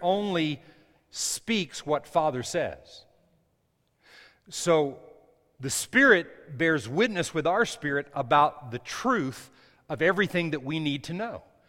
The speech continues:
That's why, if you don't pray in other tongues, you need to pray in other tongues. If you don't pray in other tongues, it's,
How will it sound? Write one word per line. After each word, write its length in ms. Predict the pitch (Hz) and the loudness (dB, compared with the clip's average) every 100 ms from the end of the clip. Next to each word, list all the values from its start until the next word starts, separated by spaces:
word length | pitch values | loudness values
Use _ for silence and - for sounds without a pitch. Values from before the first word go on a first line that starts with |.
| _ _ | _ _
That's 320 | 139 175 - | 4 4 4
why, 420 | 175 143 127 190 - - - _ _ _ | 2 4 4 2 -4 -18 -20 _ _ _
if 180 | 139 127 | -14 -10
you 160 | 151 160 | -8 -8
don't 480 | 101 160 220 - | -2 2 2 0
pray 340 | - 190 202 190 | -4 0 0 2
in 100 | 180 | 0
other 180 | 160 143 | 0 -2
tongues, 840 | - 202 208 107 113 160 156 - - _ _ _ _ _ | -4 -2 -2 -4 -8 -12 -14 -16 -20 _ _ _ _ _
you 300 | 104 117 147 | -16 -8 -4
need 220 | 147 151 | -2 -2
to 60 | 127 | -4
pray 280 | - 147 131 | 0 0 0
in 100 | 123 | -4
other 160 | 110 | -6
tongues. 640 | 131 165 85 - _ - - _ _ _ _ - | -8 -8 -10 -18 _ -20 -20 _ _ _ _ -16
If 140 | 107 | -10
you 120 | 131 | -6
don't 280 | 120 160 175 | 0 0 -2
pray 200 | - 127 | -4 -4
in 80 | 113 | -2
other 160 | 107 107 | -6 -10
tongues, 360 | - 117 104 | -10 -10 -10
it's, 160 | 110 | -12